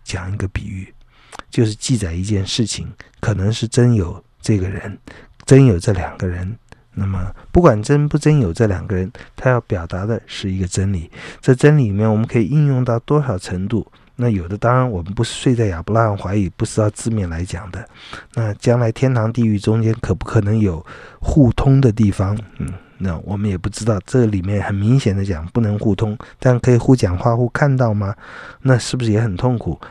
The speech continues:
那用我刚刚讲的，也许没那么痛苦，因为那个里面，嗯，我们有不同的心态了啊，这我们也不晓得。不过总之，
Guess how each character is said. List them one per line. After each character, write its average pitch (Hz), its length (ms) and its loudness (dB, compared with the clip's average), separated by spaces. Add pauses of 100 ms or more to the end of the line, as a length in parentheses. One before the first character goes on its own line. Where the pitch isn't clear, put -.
那 110 240 -2 (120)
用 127 180 0
我 101 80 -4
刚 117 160 -2
刚 123 100 0
讲 87 400 -4
的， 90 200 -4 (220)
也 110 120 0
许 98 140 -4
没 92 180 -4
那 131 80 -2
么 123 160 -2
痛 110 220 -4
苦， 90 120 -8
因 95 200 -2
为 104 80 -2
那 107 180 -4
个 92 100 -6
里 80 120 -6
面， 90 200 -6 (520)
嗯， 87 180 -6
我 90 100 -6
们 104 160 -2
有 95 140 -2
不 113 140 -4
同 95 180 -6
的 95 80 -4
心 113 260 -6
态 127 220 2
了 85 120 -2 (200)
啊， 87 180 -8
这 98 140 -2
我 87 100 -8
们 101 140 -10
也 92 80 -10
不 - 100 -4
晓 92 220 -8
得。 87 220 -6
不 104 100 -4
过 101 180 -2 (120)
总 98 200 -6
之， 104 300 -2